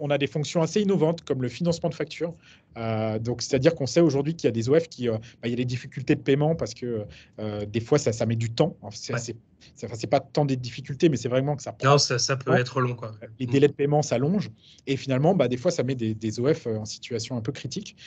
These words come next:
Speaker 1: Et donc, bah, il y a cette fonctionnalité en disant, bah, on s'est adossé à un acteur, euh, clé, euh, euh, qui, qui peut financer ça et dire, bah, ok, si finalement,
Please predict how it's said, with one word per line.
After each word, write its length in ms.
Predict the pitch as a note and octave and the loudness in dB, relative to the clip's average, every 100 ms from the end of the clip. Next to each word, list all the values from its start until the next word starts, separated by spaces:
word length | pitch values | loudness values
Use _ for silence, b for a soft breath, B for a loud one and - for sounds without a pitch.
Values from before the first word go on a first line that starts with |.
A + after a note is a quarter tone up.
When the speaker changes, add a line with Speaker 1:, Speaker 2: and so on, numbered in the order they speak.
| B B | B B
Speaker 1:
Et 40 | B2 | 4
donc, 140 | D3 | 6
bah, 80 | C#3+ | 6
il 40 | |
y 40 | B2+ | 4
a 40 | |
cette 160 | B2+ C#3 | 2 -2
fonctionnalité 500 | C#3+ - C3 B2+ F3+ | -4 -4 -4 0 0
en 80 | C#3+ | 0
disant, 260 | A2+ D3+ | -2 -4
bah, 120 | C3+ A2 | -2 -4
on 60 | |
s'est 160 | A2+ B2 | 0 0
adossé 340 | B2 A#2 C#3 | 0 -2 0
à 80 | A#2 | 0
un 60 | A2+ | -2
acteur, 520 | A2 - B2+ G#2+ G2 b b b | -2 2 2 0 -8 b b b
euh, 60 | G#2+ - | -16 -8
clé, 400 | - C3 D3 C#3 | 2 4 6 6
euh, 140 | G#2 - B B | 2 -4 B B
euh, 180 | A2 G#2 | -4 -4
qui, 220 | G#2 - | -6 -8
qui 140 | A2 A2+ | -6 4
peut 140 | C#3+ | 6
financer 420 | C#3 C#3+ B2 A2+ | 6 4 0 0
ça 160 | A2+ F#3 | 4 4
et 60 | C3+ | 6
dire, 160 | D3 | 4
bah, 160 | A#2+ G#2 | 2 -2
ok, 160 | G#2+ D3 | 0 0
si 300 | - - C3 | 0 -6 -6
finalement, 420 | - B2 B2+ C3+ | -2 0 2 2